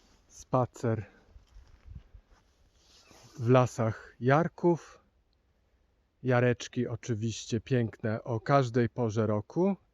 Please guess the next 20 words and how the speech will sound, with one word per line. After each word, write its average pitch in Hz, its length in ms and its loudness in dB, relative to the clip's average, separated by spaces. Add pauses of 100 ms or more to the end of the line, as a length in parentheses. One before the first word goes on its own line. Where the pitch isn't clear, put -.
(120)
i 139 120 -4
szlaki 120 420 -2
leśne 107 480 0
warto 104 380 -2
robić, 107 680 -4 (1800)
a 185 200 2
wiosną 135 580 2
pewnie 107 540 2 (380)
jeszcze 131 440 0
częściej. 101 680 -6 (200)
Dziękuję 143 680 0 (120)
za 120 240 -2
uwagę. 143 540 2 (220)
Zapraszam 143 540 -2
do 123 160 2
innych 139 440 -2
moich 113 300 0
filmów 123 680 2 (920)
na 113 140 -2
YouTube. 139 600 -2